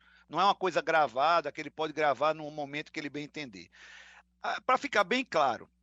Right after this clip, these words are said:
via de regra, home office não tem direito a hora extra porque o empregado não está submetido a um controle efetivo de horário. Ele pode acordar a hora que ele quiser, pode dormir a hora que ele quiser e pode trabalhar na hora que ele quiser, desde que ele cumpra as atividades dele.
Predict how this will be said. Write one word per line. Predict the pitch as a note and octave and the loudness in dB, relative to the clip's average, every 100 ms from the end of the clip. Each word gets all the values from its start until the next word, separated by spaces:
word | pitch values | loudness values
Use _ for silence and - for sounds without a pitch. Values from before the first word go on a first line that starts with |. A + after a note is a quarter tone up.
| _ _ _ _ | _ _ _ _
via | C3+ C4 | -2 -2
de | A3+ | 2
regra, | F#3 E3+ D3+ B2 G2+ | 2 4 2 0 -6
home | D#3+ A3 G3 | -4 -2 2
office | F3+ F#3+ F#3 | 2 2 -6
não | G3 | -6
tem | G#3 G3 | -4 -4
direito | F3 F3 E3+ | -2 -2 0
a | E3+ | 2
hora | E3 C3+ | 2 0
extra | D3 - F3 | -6 -10 -12
porque | - F#3 F3+ E3 E3+ | -8 -6 -4 -2 -2
o | |
empregado | F#3 G3+ F#3 C3+ B2+ C#3 | -4 0 -2 2 0 0
não | D3+ E3 G#3+ | -4 -8 -6
está | - D3 D3 | -4 0 0
submetido | - E3+ E3+ F#3+ F3+ - D3 D#3 | -2 -12 -6 -6 -6 -8 -6 -4
a | |
um | F3 | -4
controle | - F#3+ - D3 D3 E3 F3 - | -6 -8 -8 -8 -4 -4 -6 -4
efetivo | D#3 - E3 _ D3 D3+ | -6 -2 -4 _ -14 -12
de | D#3+ | -4
horário. | F#3+ E3 A#2+ F#2+ - | 0 2 0 -4 -8
Ele | F#3 | -8
pode | - E3+ | -2 0
acordar | F3 - E3+ D3 C3+ | 0 2 0 2 0
a | |
hora | C#3 F3 | 2 0
que | F#3+ | -4
ele | F#3 | -12
quiser, | G3+ F#3 D3 C#3+ | -12 -8 -4 -4
pode | - D#3+ | -4 -4
dormir | D#3+ E3 D#3+ | -4 -6 0
a | |
hora | D3 D#3 | 0 0
que | E3+ | -6
ele | |
quiser | - G3+ C#3+ D#3 | -10 -10 -4 -4
e | |
pode | - G#3+ - | -2 -6 0
trabalhar | G#3 G3 F#3 F#3+ | 0 2 2 4
na | |
hora | F3+ F#3+ | 2 0
que | |
ele | F#3+ | -6
quiser, | - G#3+ C#3+ B2 | -10 -8 -4 -2
desde | B2+ F#3 - | -2 -4 -2
que | |
ele | G3+ G#3 | -6 -6
cumpra | - G#3+ G#3 | -10 -8 -4
as | F#3 | 0
atividades | F#3 F#3 E3+ D3 E3+ E3+ | 0 -2 -6 0 0 0
dele. | B2+ F#2 | -8 -10